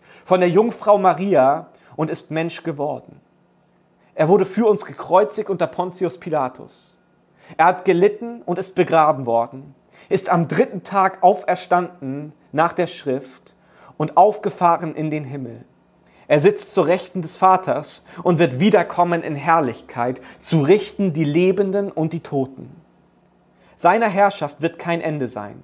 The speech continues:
Wir glauben an den Heiligen Geist, der Herr ist und lebendig macht, der aus dem Vater und dem Sohn hervorgeht, der mit dem Vater und dem Sohn angebetet und verherrlicht wird, der gesprochen hat durch die Propheten.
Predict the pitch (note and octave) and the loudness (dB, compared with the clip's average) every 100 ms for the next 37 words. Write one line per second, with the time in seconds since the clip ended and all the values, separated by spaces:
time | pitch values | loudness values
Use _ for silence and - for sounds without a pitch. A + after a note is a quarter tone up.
0 | _ _ _ _ _ - D3+ C#3+ F#3 A3 | _ _ _ _ _ -6 -2 4 4 4
1 | F#3+ F#3+ E3+ F3 G3 F3+ E3 F#3 C#3 - | 0 -2 0 0 0 -2 -2 -2 -2 -8
2 | - - _ _ _ _ _ _ _ _ | -18 -20 _ _ _ _ _ _ _ _
3 | - D#3 C#3+ G#3 F3 B2+ C3+ - - _ | 2 2 4 4 4 2 -4 -8 -20 _
4 | - D3+ D#3 D3+ E3 A#2 - - - _ | -8 -6 -4 -2 -2 -4 -10 -20 -20 _
5 | _ _ _ _ _ F3+ F3+ F3+ D#3+ G3 | _ _ _ _ _ 2 2 0 -2 2
6 | A3 G3+ F3+ F3 C3+ E3 G#3 F3 D#3+ - | 2 2 -2 -4 0 2 2 0 -4 -4
7 | G3 G3+ - B2 B2+ B2+ - - - F#3 | 2 2 2 -4 -6 -8 -16 -20 -8 0
8 | E3 F#3+ G#3+ G3 - - G3+ G3+ F3+ E3+ | 2 2 0 -6 -4 2 4 4 -2 -2
9 | F3+ C#3 B2+ F3 F#3 - F3+ G3 F3+ D#3 | -4 -4 0 0 0 0 -2 0 -2 0
10 | F3+ F3+ - E3 - D#3 D3+ D#3+ B2 - | 0 0 -6 -8 -2 0 2 2 2 -6
11 | A2+ A#2 C3 - - _ _ _ _ _ | -2 2 2 -2 -18 _ _ _ _ _
12 | _ _ - C#3+ C#3+ - D3+ F3 E3+ F3 | _ _ -2 -2 -2 0 2 2 -4 -2
13 | F3 D#3+ - - D#3 C3 G#2+ - | -2 -2 -8 -10 -8 -6 -6 -8